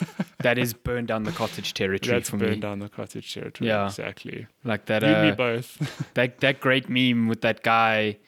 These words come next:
Speaker 1: who hits the, the one spider with the broom, and as he lifts it, there's just tons of baby spiders that come up.
Speaker 2: <laughs>
Speaker 1: <laughs> And he just, like,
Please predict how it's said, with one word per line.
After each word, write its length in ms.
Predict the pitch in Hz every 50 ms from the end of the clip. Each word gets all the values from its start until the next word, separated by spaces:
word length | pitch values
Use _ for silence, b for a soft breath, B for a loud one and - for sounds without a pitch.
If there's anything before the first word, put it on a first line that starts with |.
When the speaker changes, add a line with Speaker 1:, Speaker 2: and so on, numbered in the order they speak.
| b b b b _
Speaker 1:
who 100 | - 117
hits 300 | 98 120 123 - - -
the, 280 | - 131 120 117 113
the 140 | 104 101 113
one 180 | 113 113 113 120
spider 300 | - - - 120 117 117
with 140 | 113 110 -
the 80 | 113
broom, 540 | 101 113 120 120 113 107 101 107 113 120 120 _ _ _ _ -
and 200 | 110 107 107 101 -
as 140 | 110 113 110
he 80 | 110 107
lifts 320 | 107 110 110 - - -
it, 140 | 101 - -
there's 140 | 110 101 -
just 200 | - 113 - -
tons 240 | - 113 110 104 107
of 60 | 101
baby 260 | 104 104 104 110 110
spiders 340 | - - 117 113 110 110 107
that 100 | 113 107 -
come 180 | 113 113 113
up. 480 | 117 127 285 302 302 269 240 214 190 - -
Speaker 2:
<laughs> 380 | 247 226 - - 262 - - -
Speaker 1:
<laughs> 840 | 170 - - 170 151 - - - - _ - - - - 151 -
And 160 | - 135 160
he 60 | 151
just, 240 | 139 143 170 165 170
like, 220 | 190 170 165 160